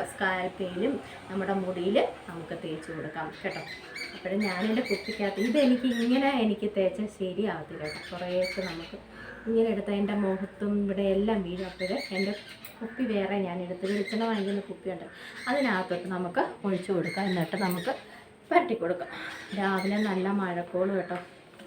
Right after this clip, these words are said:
തേണ്ട ഞാൻ ഈ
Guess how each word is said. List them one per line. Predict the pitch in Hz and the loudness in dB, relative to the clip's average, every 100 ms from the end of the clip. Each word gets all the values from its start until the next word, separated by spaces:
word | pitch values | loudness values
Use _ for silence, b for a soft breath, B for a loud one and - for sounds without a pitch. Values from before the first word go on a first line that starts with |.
| - - - - - - - - - - | -20 -20 -20 -20 -20 -20 -20 -20 -18 -4
തേണ്ട | 208 185 180 - - - - - - - | -2 0 -2 -8 -10 -10 -10 -8 -8 0
ഞാൻ | 254 | 4
ഈ | - | 4